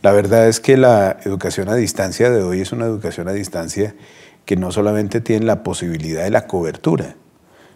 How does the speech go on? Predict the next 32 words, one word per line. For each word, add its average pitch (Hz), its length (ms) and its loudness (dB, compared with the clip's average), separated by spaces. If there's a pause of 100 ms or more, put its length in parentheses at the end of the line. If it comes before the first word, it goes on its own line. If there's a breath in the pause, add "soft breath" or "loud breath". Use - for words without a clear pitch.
(300 soft breath)
sino 87 300 -8
también 85 220 -4
la 104 120 -2
posibilidad 82 600 -2
de 101 80 -2
la 107 240 0
pertinencia 98 720 -2
en 120 80 0
la 117 80 0
oferta, 113 600 -2 (160)
de - 80 -6
acuerdo 87 340 -2
a - 20 2
las - 160 -2
características 85 880 -6
y 87 60 -8
condiciones 80 580 -10
de 98 100 -4
las 98 140 2
regiones, 107 480 -2 (580 loud breath)
pero 123 260 4
sobre 139 420 4
todo 127 540 2
la 98 500 -2
característica 123 1160 0 (360 loud breath)
de 104 120 0
garantizar 92 720 -2
calidad 92 560 0 (280)
en 87 120 -8
los - 160 -8
procesos 80 440 -8
formativos. 78 760 -10